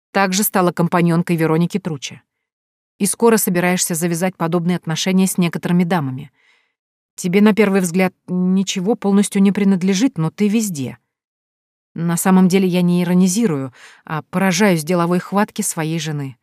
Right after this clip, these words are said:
С минимумом капиталов, неожиданными идеями ты собираешь вокруг себя целую команду влиятельных людей. И уверен, скоро завоюешь Барена,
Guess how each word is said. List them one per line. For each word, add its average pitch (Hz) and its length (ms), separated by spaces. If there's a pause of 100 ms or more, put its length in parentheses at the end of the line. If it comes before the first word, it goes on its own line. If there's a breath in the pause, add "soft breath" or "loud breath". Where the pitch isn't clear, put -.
(760)
С - 180
минимумом 185 560
капиталов, 175 800
неожиданными 165 800
идеями 160 400
ты 151 140
собираешь 175 460
вокруг - 280
себя 160 240
целую 170 340
команду 190 460
влиятельных 175 680
людей. 160 380 (880)
И 180 120
уверен, 180 420
скоро 185 380
завоюешь 170 640
Барена, 143 480